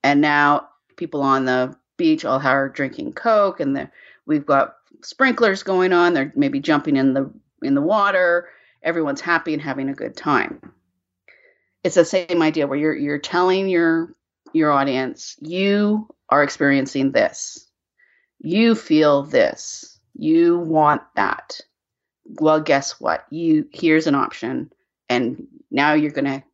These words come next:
have that result." It's not an easy formula because basically you are, like, let's say you have a hundred people listening to you. You're standing on stage, there's a hundred people in the audience,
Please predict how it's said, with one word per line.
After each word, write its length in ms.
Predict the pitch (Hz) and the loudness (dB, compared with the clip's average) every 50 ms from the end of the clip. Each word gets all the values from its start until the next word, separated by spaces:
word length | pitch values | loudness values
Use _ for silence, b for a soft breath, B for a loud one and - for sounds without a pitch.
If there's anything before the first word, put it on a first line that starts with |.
| _ _ | _ _
have 260 | _ - 123 123 131 - | _ -6 -6 -6 -6 -6
that 160 | - - - - | -8 -10 -10 -12
result." 480 | - - - - - - _ - _ _ _ _ _ _ _ _ _ _ _ _ _ _ _ _ _ _ _ _ _ _ _ _ _ _ _ - | -16 -14 -12 -14 -14 -14 _ -20 _ _ _ _ _ _ _ _ _ _ _ _ _ _ _ _ _ _ _ _ _ _ _ _ _ _ _ 0
It's 180 | 160 156 - - | 0 0 0 -2
not 340 | 175 160 160 156 165 175 | -2 0 2 2 2 2
an 140 | 185 170 151 - | 0 -2 -2 -4
easy 640 | 156 165 160 156 151 160 156 151 156 151 156 156 b b b b b b b b | -6 -2 -2 -2 -2 -2 -2 0 0 0 0 -2 b b b b b b b b
formula 600 | _ - 160 151 147 160 175 180 196 240 330 339 - _ _ _ _ _ - | _ -2 0 0 2 2 2 2 2 0 0 -2 -4 _ _ _ _ _ -8
because 920 | 151 185 170 - - 165 170 170 165 165 165 165 160 156 151 - - - - _ _ _ _ _ | -6 -6 -6 -4 -4 -2 0 2 2 2 2 2 2 0 -2 -6 -10 -12 -14 _ _ _ _ _
basically 580 | - 175 196 226 226 - 269 - - 202 190 175 | -2 -2 0 0 -2 -4 -4 -2 -2 -2 -2 -2
you 180 | 170 185 185 | -2 0 0
are, 200 | 190 202 214 208 - - | 2 0 0 -2 -2 -2
like, 160 | 156 156 160 | -2 0 0
let's 140 | 185 185 - | -2 0 2
say 120 | 247 226 | 0 2
you 120 | 220 214 | 2 2
have 100 | 196 170 | 2 0
a 60 | 165 156 | 0 2
hundred 260 | - 175 180 185 170 | 0 0 0 0 -2
people 240 | - 160 - 151 147 | -4 -2 -2 0 0
listening 280 | 147 143 - 156 135 - | 0 0 0 -2 -4 -2
to 100 | - 98 | -2 -2
you. 40 | |
You're 60 | 117 139 | -4 -2
standing 300 | - 185 202 202 196 196 | 0 0 2 4 4 4
on 100 | 196 170 | 2 2
stage, 220 | - 156 156 151 | 2 2 2 2
there's 160 | 151 131 139 | 0 -4 -4
a 60 | 143 | -2
hundred 200 | 180 190 214 202 | 0 2 2 2
people 300 | 208 214 214 - 190 180 | 0 -2 -2 0 0 0
in 100 | 170 175 | 2 2
the 100 | 175 156 | 2 4
audience, 520 | 139 - 147 147 135 131 127 - - - | 4 2 2 0 -2 -4 -6 -8 -10 -16